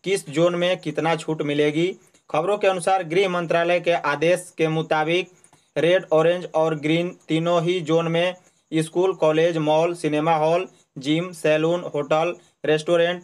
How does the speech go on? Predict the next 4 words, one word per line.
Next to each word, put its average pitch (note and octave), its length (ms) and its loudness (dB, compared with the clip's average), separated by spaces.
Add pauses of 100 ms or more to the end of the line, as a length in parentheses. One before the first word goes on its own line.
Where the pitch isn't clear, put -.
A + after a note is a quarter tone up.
(100)
सार्वजनिक D3+ 600 0
स्थान, D#3 420 -4 (600)
धार्मिक D#3+ 520 -2
स्थल E3+ 380 0